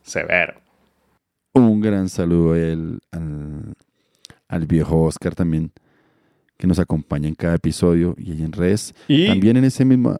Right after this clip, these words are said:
Speaker 1: más, no, perdón, siga, siga. Después le digo.
Speaker 2: También esa misma publicación, eh, por allí comentó Karen Johanna, también amiga aquí de,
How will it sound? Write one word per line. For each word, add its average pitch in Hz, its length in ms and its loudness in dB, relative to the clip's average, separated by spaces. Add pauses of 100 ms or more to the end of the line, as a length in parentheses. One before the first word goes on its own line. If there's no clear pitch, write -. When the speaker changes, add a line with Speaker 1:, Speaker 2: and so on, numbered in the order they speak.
Speaker 1:
más, 123 280 -4
no, 123 220 -8
perdón, 92 280 -8
siga, 92 200 -8
siga. 82 260 -12 (600)
Después - 300 -12
le 92 120 -10
digo. 98 180 -18 (800)
Speaker 2:
También 110 240 4
esa 120 180 2
misma 131 220 4
publicación, 131 760 0 (280)
eh, 82 280 -8
por 78 160 -6
allí 76 140 -8
comentó 82 840 -2 (460)
Karen 98 300 2
Johanna, 87 320 2
también 85 320 -2
amiga 90 260 0
aquí - 200 -4
de, 85 260 -2